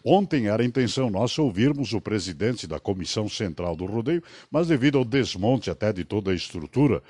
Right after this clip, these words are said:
o Dilceu Rissoto estava muito ocupado nestas atividades. Agora, um pouquinho mais calmo, mais tranquilo, Dilceu,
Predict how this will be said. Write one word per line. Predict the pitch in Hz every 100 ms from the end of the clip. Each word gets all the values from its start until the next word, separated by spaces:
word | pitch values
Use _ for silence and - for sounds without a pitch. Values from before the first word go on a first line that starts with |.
| - -
o | - 98
Dilceu | 98 113 98 - 104
Rissoto | 101 107 - 104
estava | - - 101 98
muito | 85 101 113 104
ocupado | - 85 _ 82 92 90 104 - -
nestas | 90 92 92 - 82
atividades. | 87 80 82 78 67 67
Agora, | 101 85 113 110 - - -
um | 82
pouquinho | 87 92 131
mais | 113 117 113 -
calmo, | - 110 135 139 110
mais | 92 127 -
tranquilo, | 127 113 87 - 160 180 147
Dilceu, | 98 110 98 - 90